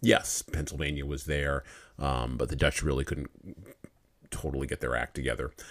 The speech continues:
Um, they did have prestige, but they couldn't totally coalesce for a whole variety of reasons that had to do with religion and how the Dutch, um, looked at the formation of their society,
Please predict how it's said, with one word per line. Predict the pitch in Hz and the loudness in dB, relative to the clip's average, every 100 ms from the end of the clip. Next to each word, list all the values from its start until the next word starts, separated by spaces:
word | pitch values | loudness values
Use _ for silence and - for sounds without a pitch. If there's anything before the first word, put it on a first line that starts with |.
| - - | -16 0
Um, | 78 65 64 | 2 2 0
they | 65 | 0
did | 80 78 | 2 2
have | 67 | 0
prestige, | - 69 - 60 | -4 -4 -4 -4
but | - | -4
they | 60 | -6
couldn't | - 60 | -6 -6
totally | - 65 58 - - | -4 -4 -4 -8 -10
coalesce | - 78 64 67 - | -6 -2 0 0 -2
for | - 69 | -4 -4
a | |
whole | 67 | -4
variety | 67 67 71 82 69 | -4 -2 0 0 0
of | 65 62 | 0 -2
reasons | 65 60 64 73 - | -4 -4 -4 -4 -6
that | 65 | -6
had | 69 | -6
to | 64 | -6
do | 64 | -6
with | 60 | -6
religion | - 58 64 57 60 55 | -6 -6 -6 -4 -6 -8
and | - - 58 120 | -8 -8 -8 -8
how | - | -6
the | 113 | -6
Dutch, | 131 127 131 - - - | -6 -6 -4 -6 -8 -6
um, | 62 57 60 | -6 -6 -6
looked | - 71 69 - | -4 -4 -4 -2
at | 71 - | -4 -4
the | - | -8
formation | - 60 57 - | -8 -8 -8 -8
of | 64 | -8
their | 58 58 | -8 -8
society, | 87 - 76 64 69 95 | -8 -2 0 2 2 0